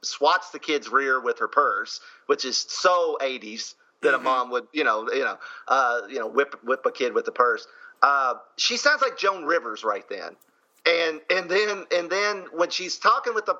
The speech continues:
Speaker 1: the cotton candy in her mouth, I think that's the actress's voice.
Speaker 2: Right.
Speaker 1: But when we hear, hear again later, she's got this very, I don't think it was Joan Rivers, but it sounds like somebody with a very Joan Rivers
Speaker 2: It's
Speaker 1: type
Speaker 2: raspy.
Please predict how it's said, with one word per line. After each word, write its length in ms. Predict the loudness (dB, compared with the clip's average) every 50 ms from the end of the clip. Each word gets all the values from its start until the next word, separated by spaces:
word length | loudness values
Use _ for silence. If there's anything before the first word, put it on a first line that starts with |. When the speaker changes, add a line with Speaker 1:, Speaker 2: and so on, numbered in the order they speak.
| -6 _
Speaker 1:
the 380 | -2 0 0 0 0 -2 -4 -6 -8 _ _ _ _ _ 0
cotton 280 | 2 2 2 2 -2 -4
candy 320 | -2 -2 -2 -2 -2 -2
in 60 | -2
her 80 | -2 0
mouth, 260 | 0 2 2 2 0 0 -2 0 0
I 100 | 0 0
think 200 | 0 -4 -2 0
that's 220 | 0 0 0 -2
the 100 | -4 0 0
actress's 580 | 0 0 0 -2 -8 -12 -12 -12 -12 -14 -12
voice. 520 | -6 -4 0 2 2 0 0 -4 -14 -14 -4
Speaker 2:
Right. 280 | 2 2 4 4 4 0
Speaker 1:
But 80 | -2 -4
when 80 | -4 -4
we 100 | -6 -6 -8 -12
hear, 180 | -12 -10 -8
hear 300 | -4 0 0 2 2 2
again 320 | 0 2 0 0 2 2 2
later, 420 | 2 2 2 2 2 2 2 0 -6 _ -20 -20 _ -12
she's 260 | -10 -8 -6 -4 0
got 240 | 2 2 2 2 0
this 220 | -4 -6 -6 -4
very, 440 | 0 2 4 4 4 2 -2 -4 -2 0
I 100 | 2 2
don't 180 | 2 0 -4 -8 -8
think 200 | -6 -6 -6 -6
it 80 | -8 -10
was 100 | -10 -8
Joan 300 | -4 -2 -2 -2 -2 -2
Rivers, 320 | -2 -2 0 -2 -2 -2 2
but 80 | 2 2
it 140 | 0 -2
sounds 480 | -6 -2 2 2 4 4 2 0 0 0
like 160 | 0 -2 0
somebody 340 | -2 -2 0 2 0 0 0
with 120 | -2 -8
a 40 | -4
very 240 | -2 0 0 0 -2
Joan 420 | -4 -2 0 0 0 0 -2 -4 -2
Rivers 260 | -2 0 0 0 -2
Speaker 2:
It's 120 | -2 0
Speaker 1:
type 120 | 2 2 4
Speaker 2:
raspy. 280 | 4 4 2 0 -2